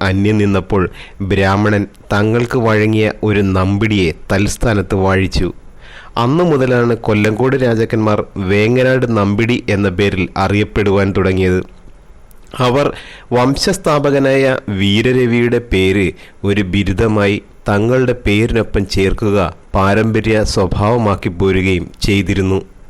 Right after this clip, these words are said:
പൊന്നാനിയിലെ നാടുവാഴിയായ പെരുവേങ്ങമുക്കിൽ കിഴക്കേ നമ്പിടിയുടെ കുടുംബത്തിൽപ്പെട്ടവരാണ് ആദ്യകാല വേങ്ങനാട്ട് നമ്പിടികളെന്നാണ് ഐതിഹ്യം. ആയിരത്തി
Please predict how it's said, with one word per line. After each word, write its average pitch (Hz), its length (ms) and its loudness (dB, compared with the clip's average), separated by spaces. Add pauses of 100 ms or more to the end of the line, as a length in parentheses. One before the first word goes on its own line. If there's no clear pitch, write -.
(520)
പൊന്നാനിയിലെ 165 680 2 (240)
നാടുവാഴിയായ 127 880 2 (220)
പെരുവേങ്ങമുക്കിൽ 120 880 2 (100)
കിഴക്കേ 101 540 0
നമ്പിടിയുടെ 110 500 2 (200)
കുടുംബത്തിൽപ്പെട്ടവരാണ് 98 1200 0 (600)
ആദ്യകാല 107 560 0 (380)
വേങ്ങനാട്ട് 107 680 0
നമ്പിടികളെന്നാണ് 101 840 0 (260)
ഐതിഹ്യം. 95 560 0 (800)
ആയിരത്തി 143 400 2